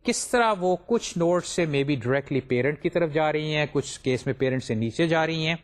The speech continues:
اور یہ بھی ہو سکتا ہے کہ سبلنگز کی طرف سے وہ انفارمیشن آ رہی ہے۔ اب یہ جو ساری انفارمیشن اوپر نیچے سائیڈ ویز چل رہی ہے، اس کو کون کرے گا؟ یہ تو نہیں نا کہ میں نے کہا کہ بھئی یہ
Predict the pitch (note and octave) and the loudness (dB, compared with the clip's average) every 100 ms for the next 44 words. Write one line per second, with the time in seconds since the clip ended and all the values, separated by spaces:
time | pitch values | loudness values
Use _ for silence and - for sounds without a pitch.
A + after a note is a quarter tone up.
0 | _ _ _ C#3 A2 A#2+ G#3+ G#3+ F3 F3+ | _ _ _ -2 0 0 2 2 0 -2
1 | - F3+ F#3 - - G3+ F#3 A#3 A3 G3+ | -2 -2 0 -2 0 0 0 0 0 -2
2 | G3 E3+ D3+ E3+ D#3+ D3 - C3 A#2+ C3+ | 0 0 0 0 0 0 -2 -2 0 0
3 | B2 A2+ A2+ A2 G2 F#2 - _ _ _ | 0 0 0 -2 -4 -6 -10 _ _ _
4 | _ _ _ - G#3+ A#3 A3+ G#3+ - F#3 | _ _ _ -2 0 0 0 -2 -2 2
5 | G#3 A#3+ A#3 G#3 - F3 E3+ D#3 F3+ F3 | 2 2 0 0 0 2 0 2 0 0
6 | E3 E3+ F3+ D#3 D3+ C#3+ D#3+ D#3 - C#3 | -2 0 0 0 -4 0 2 2 0 -2
7 | C#3+ D3 D#3 C#3 - C#3+ A3+ F#3+ C3 G2+ | -2 0 0 0 -2 0 0 0 -2 -2
8 | G#2 - _ _ _ _ _ _ _ F#3 | -6 -10 _ _ _ _ _ _ _ -4
9 | F3 - G3 G#3+ C#4 C#4+ C#3 G#2 - _ | -2 -2 0 0 0 0 0 -4 -10 _
10 | _ _ _ _ _ _ _ _ C3+ G3 | _ _ _ _ _ _ _ _ 0 2
11 | A3+ A#3+ D4 C4+ G3+ G3+ - D3+ D#3 G3 | 2 2 2 2 2 0 0 -2 -2 0
12 | G#3+ G#3+ | 0 0